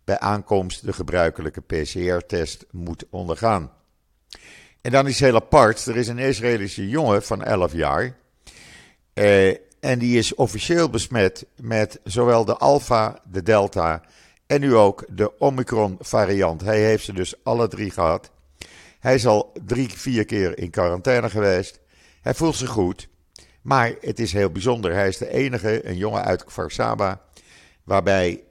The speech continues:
de drie verschillende, eh, eh, covid-stammen dus, eh, zijn vastgesteld.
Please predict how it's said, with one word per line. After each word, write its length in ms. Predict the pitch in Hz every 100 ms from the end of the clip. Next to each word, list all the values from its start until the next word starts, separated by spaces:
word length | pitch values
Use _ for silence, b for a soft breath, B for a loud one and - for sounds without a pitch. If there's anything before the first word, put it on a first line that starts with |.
| _
de 240 | - 87 71
drie 340 | 104 135 151 -
verschillende, 840 | - 107 - 101 98 90 85 80
eh, 480 | - 90 78 78 80
eh, 100 | 82 104 - 139 87 78 76 71 -
covid-stammen 800 | 120 113 107 - 101 87 85 - _ _ _ _ _
dus, 400 | 90 92 - - _ _
eh, 120 | 95 85 85 107 _ _ _
zijn 340 | _ 98 104 92
vastgesteld. 720 | 131 131 120 - 98 78 -